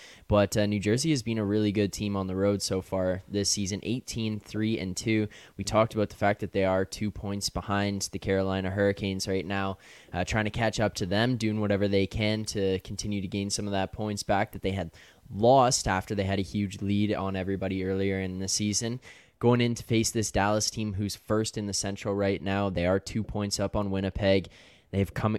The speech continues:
they're coming off of two losses here, one to Buffalo, one to the Carolina Hurricanes.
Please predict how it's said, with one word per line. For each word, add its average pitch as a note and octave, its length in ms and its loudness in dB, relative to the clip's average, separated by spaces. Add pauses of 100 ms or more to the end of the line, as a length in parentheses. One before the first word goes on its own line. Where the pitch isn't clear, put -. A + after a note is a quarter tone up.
(120)
they're G#2+ 100 6
coming A2 260 2
off G#2+ 200 2
of G2+ 100 -2
two A2+ 220 0
losses G2+ 460 2
here, G2+ 260 0
one F#2 280 -2
to G#2 120 -4
Buffalo, F#2+ 480 2
one F#2+ 340 0
to A#2 300 -2
the G#2 100 0
Carolina F#2+ 580 0
Hurricanes. F#2+ 720 -2